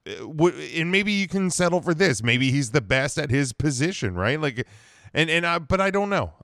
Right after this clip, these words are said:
I don't know. I, uh, like, again, I, I am a, the, a casual at best <laughs> N B A viewer. Okay,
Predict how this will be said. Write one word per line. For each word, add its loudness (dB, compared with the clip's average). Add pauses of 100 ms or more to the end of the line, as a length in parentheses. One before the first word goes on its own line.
I 2
don't 4
know. 2
I, 0
uh, -6
like, -4
again, -2
I, 2
I 2
am 2 (800)
a, -2
the, 0
a 2
casual 4
at -2
best 0
<laughs> -18
N 2
B 4
A 2
viewer. -2
Okay, 4